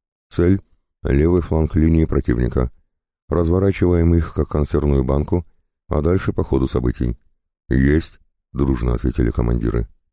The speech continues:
Контр-адмирал откинулся в кресле. «Надо дождаться отмашки Валида,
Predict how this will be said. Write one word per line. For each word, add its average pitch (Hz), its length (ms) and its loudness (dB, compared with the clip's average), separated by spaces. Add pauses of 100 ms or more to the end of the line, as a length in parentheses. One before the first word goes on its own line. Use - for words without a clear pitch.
(680)
Контр-адмирал 113 760 2
откинулся 80 500 0
в - 60 -6
кресле. 57 400 -2 (420)
«Надо 85 300 0
дождаться 73 500 0
отмашки 73 360 -2
Валида, 69 480 2